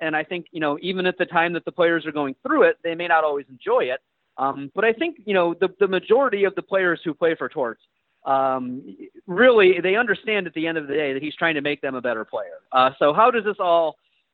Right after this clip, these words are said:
impact Patrik Laine is the, is the big question. And, you know, I think, you know, the biggest thing for Torts is he wants players who are gonna be responsible, who are gonna play hard, and are gonna leave everything they have on the ice.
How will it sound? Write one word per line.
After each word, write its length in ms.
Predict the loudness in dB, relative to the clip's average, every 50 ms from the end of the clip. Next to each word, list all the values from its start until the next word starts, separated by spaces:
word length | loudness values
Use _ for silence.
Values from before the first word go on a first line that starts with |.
| _ -10
impact 400 | -10 -6 -2 -2 -2 -2 -2 -2
Patrik 320 | -4 -4 -2 -4 -6 -2 0
Laine 440 | 2 2 2 0 -6 -10 -12 -12 -10
is 220 | -10 -10 -10 -10
the, 80 | -10 -8
is 260 | -6 -4 -6 -6 -6
the 60 | -6
big 180 | -4 -4 -4 -4
question. 540 | -4 -6 -6 -6 -8 -12 -12 -12 -12 -8 -2
And, 400 | 0 2 4 4 4 2 2 -2 -2
you 100 | 0 2
know, 180 | 4 4 4
I 140 | 2 2 0
think, 220 | 0 -2 -6 -6 -8
you 380 | -14 _ _ _ _ -4 -2
know, 40 | 0
the 100 | 0 0
biggest 320 | 0 0 -2 -2 -2 -4 -4
thing 140 | -6 -6 -6
for 120 | -6 -6
Torts 340 | -4 -2 -2 -2 -2 -2 -4
is 140 | -6 -8 -6
he 120 | -4 -4 0
wants 240 | 0 0 0 0 -2
players 420 | -2 0 0 0 0 -2 -2 -4 -4
who 160 | -4 -2 -2
are 80 | 0 0
gonna 160 | -2 -2 -2
be 80 | 0 -2
responsible, 720 | -2 -2 -2 0 2 2 2 0 -2 -4 -2 -2 -2 -4 _ _ _ _ _ _ _ -4
who 80 | -2
are 100 | 0 0
gonna 160 | 0 -2 -4 -2
play 220 | 2 4 4 4
hard, 440 | 6 6 4 6 4 4 2 -2 -6 -10
and 100 | -10 -10
are 60 | -10
gonna 160 | -8 -10 -10
leave 120 | -8 -6 -6
everything 300 | -6 -6 -8 -10 -10 -10
they 120 | -10 -8
have 260 | -6 -4 -4 -4 -4
on 120 | -6 -8 -10
the 140 | -10 -18
ice. 60 | -20